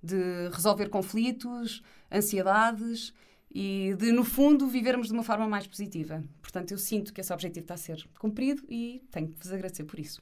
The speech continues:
Muito obrigada. <laughs> O meu convidado de hoje é o David Chan Cordeiro. O David é o fundador da Mad Stunts, a maior empresa de duplos de cinema e televisão em Portugal.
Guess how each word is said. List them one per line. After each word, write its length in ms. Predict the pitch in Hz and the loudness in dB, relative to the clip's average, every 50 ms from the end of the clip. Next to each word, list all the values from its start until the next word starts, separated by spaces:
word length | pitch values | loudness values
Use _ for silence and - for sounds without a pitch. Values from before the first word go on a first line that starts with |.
| _ - | _ 0
Muito 380 | 185 190 214 220 214 214 214 | 4 6 6 6 6 4 2
obrigada. 480 | 190 175 180 160 - - - - - - - | 0 0 -2 -6 -10 -10 -12 -12 -14 -12 -10
<laughs> 40 | 160 151 143 139 127 - 131 - - - - - _ - - - - - - - - - - _ _ _ _ - - | -10 -10 -10 -10 -12 -10 -10 -10 -10 -10 -12 -20 _ -20 -20 -20 -20 -20 -20 -20 -20 -20 -20 _ _ _ _ 0 4
O 60 | 247 | 6
meu 300 | 262 277 294 294 294 294 | 8 8 8 8 6 4
convidado 480 | 294 277 262 254 226 190 175 185 185 196 | 2 2 2 4 4 4 4 4 2 2
de 80 | 208 214 | 4 4
hoje 340 | 214 214 214 214 214 220 - - | 4 4 2 0 -4 -4 -2 0
é 180 | 185 180 175 | 2 2 4
o 120 | 170 180 175 | 2 2 2
David 420 | 208 220 208 214 240 247 240 - | 0 0 2 2 0 -2 0 0
Chan 300 | - - 214 196 196 202 | 0 2 2 2 2 0
Cordeiro. 580 | 202 - 214 202 190 175 160 151 147 143 - - - - - - - - - - - | -2 -2 0 0 2 4 2 2 2 -2 -6 -12 -20 -20 -20 -20 -20 -20 -18 -10 -6
O 340 | 185 185 185 180 175 175 175 | -4 -2 -2 -2 -2 -2 0
David 500 | 170 220 226 190 202 196 196 190 196 - | 2 2 2 2 0 0 0 -2 -2 0
é 100 | - 185 | 2 2
o 60 | 180 175 | 2 2
fundador 440 | - 240 226 208 196 180 180 180 | 2 2 2 2 4 2 2 0
da 80 | 165 175 | 0 0
Mad 300 | 165 175 180 180 190 190 | 0 2 2 2 0 0
Stunts, 560 | - - - 175 143 151 160 - - - - - - - - - - - | -2 -2 0 0 -2 -2 -2 -6 -6 -8 -8 -10 -18 -20 -20 -20 -6 0
a 100 | - 196 | 2 4
maior 280 | 208 214 220 226 226 | 6 8 8 8 6
empresa 360 | 226 208 214 220 202 196 202 | 6 4 2 2 2 2 0
de 120 | 185 190 180 | -2 -4 -4
duplos 320 | 185 220 220 220 240 226 | -4 -4 -4 -4 -6 -6
de 80 | 226 - | -6 -6
cinema 360 | - - 202 190 190 196 202 | -4 0 2 2 2 2 2
e 40 | 202 | 0
televisão 360 | 196 190 175 185 170 180 175 | -2 -4 -4 -2 -2 0 -2
em 60 | 180 | -2
Portugal. 460 | 185 - - - 156 147 - - - | -2 -6 -6 -6 -4 -4 -4 -6 -8